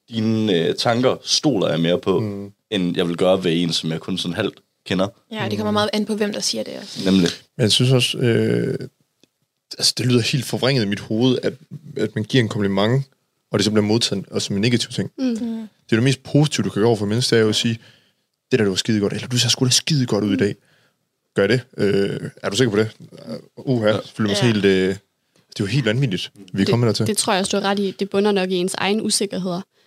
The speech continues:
Speaker 1: Det er
Speaker 4: Øh,
Speaker 1: helt
Speaker 4: og det
Speaker 1: sikkert.
Speaker 4: ligesom tager over ens hoved, at,
Speaker 1: Mm.
Speaker 4: at man ikke tror på det, andre siger, i stedet for måske bare lige at anerkende og sige tak.
Speaker 1: Mm.
Speaker 4: Og så
Speaker 1: Nemlig.
Speaker 4: tage den ind.
Speaker 1: Ja.
Speaker 4: Ja.
Speaker 1: Jeg ved ikke, om I har prøvet, hvis det er, altså sådan, fået komplim-, komplimenter enten sådan, øh,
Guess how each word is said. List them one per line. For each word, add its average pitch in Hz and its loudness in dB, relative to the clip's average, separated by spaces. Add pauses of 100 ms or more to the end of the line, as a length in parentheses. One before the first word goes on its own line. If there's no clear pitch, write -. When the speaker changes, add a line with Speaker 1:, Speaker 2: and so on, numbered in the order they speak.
Speaker 1:
Det - 0
er 104 2
Speaker 4:
Øh, - -4
Speaker 1:
helt 202 2
Speaker 4:
og 202 4
det 185 -2
Speaker 1:
sikkert. 208 4
Speaker 4:
ligesom 208 4
tager 208 2
over 202 4
ens 190 2
hoved, 202 -2
at, 196 -4 (240)
Speaker 1:
Mm. 190 -6
Speaker 4:
at 202 -4
man 196 2
ikke 196 -2
tror 208 -2
på 185 -6
det, 185 -6
andre 185 -2
siger, 196 0 (400)
i - -10
stedet 208 2
for 202 2
måske 190 -2
bare 190 -4
lige 190 -2
at 170 -2
anerkende 208 -2
og 202 -10
sige - -10
tak. - -6 (320)
Speaker 1:
Mm. 92 0 (260)
Speaker 4:
Og 208 -4
så 190 2
Speaker 1:
Nemlig. 185 -2
Speaker 4:
tage 208 0
den 180 -2
ind. 208 0 (580)
Speaker 1:
Ja. - -8 (280)
Speaker 4:
Ja. - -14 (360)
Speaker 1:
Jeg 117 -2
ved 131 8
ikke, 127 -2
om 98 -4
I 95 -4
har 92 0
prøvet, 90 2 (480)
hvis 104 -2
det 98 2
er, 92 4
altså 92 -2
sådan, 95 -2
fået 92 0
komplim-, 90 -6
komplimenter 95 0
enten 101 -4
sådan, 82 -2
øh, 85 -2